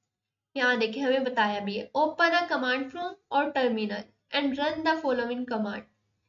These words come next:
हमने अपना command prompt खोला है, जो कि हमारा एक terminal ही है, और हमें ये command चलानी है। अब टाइप स्क्रिप्ट हम क्यों install कर रहे हैं? जाहिर सी बात है, हम टाइप स्क्रिप्ट का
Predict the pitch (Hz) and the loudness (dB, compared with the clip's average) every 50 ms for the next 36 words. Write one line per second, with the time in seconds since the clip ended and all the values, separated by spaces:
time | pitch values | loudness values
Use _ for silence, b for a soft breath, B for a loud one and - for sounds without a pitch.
0 | _ _ _ _ _ - 269 262 262 262 294 294 294 285 269 285 285 285 277 262 | _ _ _ _ _ -2 0 0 2 2 2 2 2 2 0 -2 -2 -2 -2 0
1 | 254 247 247 247 - 269 262 247 254 254 - 294 269 269 294 302 302 311 311 - | 0 0 -2 -2 -2 -2 0 0 -2 -4 -2 0 0 2 4 2 2 2 0 -2
2 | 269 262 262 254 247 254 233 233 226 226 226 226 226 226 226 - 240 247 247 254 | -4 -2 0 2 2 2 2 0 0 0 0 -2 -2 -4 -6 -6 -4 -2 -2 -2
3 | 294 311 311 320 311 311 311 311 311 311 320 320 - _ _ _ _ _ _ _ | -2 -2 -2 -2 -2 -2 -2 -2 -2 -2 -2 -4 -6 _ _ _ _ _ _ _
4 | _ _ _ _ _ _ _ _ _ _ _ _ _ - _ _ _ _ _ _ | _ _ _ _ _ _ _ _ _ _ _ _ _ -20 _ _ _ _ _ _
5 | _ _ _ - 277 311 311 320 330 320 320 339 359 349 330 302 302 311 320 339 | _ _ _ -2 0 0 0 2 0 0 0 0 -2 -2 -2 0 0 0 0 0
6 | 349 - - - _ _ - - 285 262 269 269 262 277 294 302 - 311 262 247 | -2 -2 -6 -10 _ _ -8 -6 -4 -2 0 0 0 0 -2 -4 -6 -4 -2 -2
7 | 220 214 202 202 196 196 202 196 - _ _ _ _ _ _ _ _ _ _ _ | -2 -4 -6 -10 -12 -12 -12 -14 -14 _ _ _ _ _ _ _ _ _ _ _
8 | _ B B B B B B B B B _ _ _ _ - 320 330 320 - - | _ B B B B B B B B B _ _ _ _ -2 -2 -2 -2 -2 -2
9 | - 359 349 339 339 339 349 339 330 - - 302 294 - - - 302 254 247 240 | 2 4 4 4 4 2 -2 -2 -2 -4 -4 -6 -6 -6 -6 -6 -4 -4 -4 -4
10 | 254 247 226 226 220 - - 214 196 190 202 196 196 196 196 156 151 - _ _ | -4 -4 -4 -4 -4 -6 -6 -6 -6 -6 -6 -8 -10 -12 -12 -16 -18 -20 _ _
11 | _ _ _ _ _ _ - - _ _ _ - - - - - - - 262 262 | _ _ _ _ _ _ -20 -20 _ _ _ -20 -20 -20 -20 -20 -18 -14 -12 -10
12 | - - 277 277 294 285 285 - - 320 311 302 262 240 233 233 240 247 - _ | 0 2 2 4 4 2 -2 -4 -4 -4 2 4 4 4 4 2 -6 -10 -10 _
13 | _ - 294 285 330 - - 269 254 254 247 269 269 - - 285 262 - - 262 | _ -6 -4 -4 -4 -2 2 4 4 4 2 0 -6 -8 -8 -10 -10 -6 -2 0
14 | 254 247 | 0 0